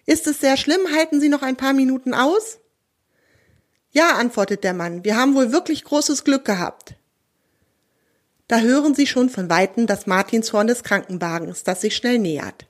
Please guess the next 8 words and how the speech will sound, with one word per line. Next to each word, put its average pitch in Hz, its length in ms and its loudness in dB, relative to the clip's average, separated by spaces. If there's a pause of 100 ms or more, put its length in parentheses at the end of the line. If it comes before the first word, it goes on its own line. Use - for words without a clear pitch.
(1040)
Die 240 100 0
wartenden 302 420 2
Autofahrer 240 720 0
haben 190 180 -4
eine 180 180 -2
perfekte 240 500 -2
Rettungsgasse 185 640 -4
gebildet, 180 580 -2